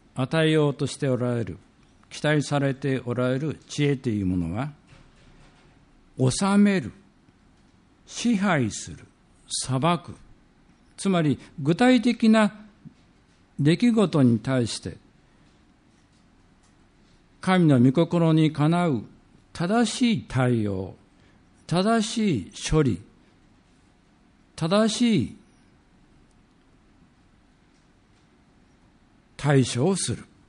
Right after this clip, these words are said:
まあ、それが知恵なんですね。だから、十二節の二行目に、そうするためにこそ、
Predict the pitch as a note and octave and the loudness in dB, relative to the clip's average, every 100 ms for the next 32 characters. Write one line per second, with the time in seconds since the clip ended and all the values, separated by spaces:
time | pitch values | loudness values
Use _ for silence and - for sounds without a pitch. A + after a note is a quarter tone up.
0 | _ _ _ _ _ _ _ _ _ _ | _ _ _ _ _ _ _ _ _ _
1 | - - A#3 A#3+ A3+ F3+ - - - C#3 | -8 -2 0 2 0 -2 -8 -16 -2 4
2 | C#3 C#3 B2 - - G2+ F2 D2 A2+ F#3 | 4 4 0 -8 -4 -2 -2 -6 -8 -8
3 | - - - - _ _ _ _ _ _ | -12 -20 -20 -20 _ _ _ _ _ _
4 | _ _ - - - _ _ _ _ _ | _ _ -20 -20 -20 _ _ _ _ _
5 | _ _ _ _ _ _ _ _ _ _ | _ _ _ _ _ _ _ _ _ _
6 | _ _ - F3 E3+ D3+ C3 G#2+ C#3 D#3+ | _ _ -8 -6 -2 0 0 -2 -2 2
7 | F#3+ F#3 E3+ D#3+ C3+ C#3 C#3 D#3+ D3+ D#3 | 2 2 0 2 2 2 2 2 2 2
8 | D3+ C3 - - - - _ _ _ - | 2 0 -4 -16 -20 -20 _ _ _ -2
9 | G#3 A3 A3 A3+ A3 G#3+ G3 A#3 A3+ F#3+ | 2 2 2 0 0 0 2 4 4 2
10 | B3 A3 A#3 D#3 | 0 -2 0 -2